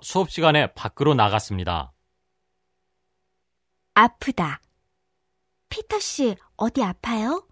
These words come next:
Speaker 2: 얼굴이 안 좋아 보여요.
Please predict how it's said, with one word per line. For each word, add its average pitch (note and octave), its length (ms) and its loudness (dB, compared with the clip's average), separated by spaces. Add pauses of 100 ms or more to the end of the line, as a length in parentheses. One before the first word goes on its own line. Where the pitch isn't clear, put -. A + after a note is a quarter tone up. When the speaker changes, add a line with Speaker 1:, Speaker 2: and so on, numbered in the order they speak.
(540)
Speaker 2:
얼굴이 A3+ 400 0
안 G3 260 0
좋아 D#4+ 240 0
보여요. B3 800 -4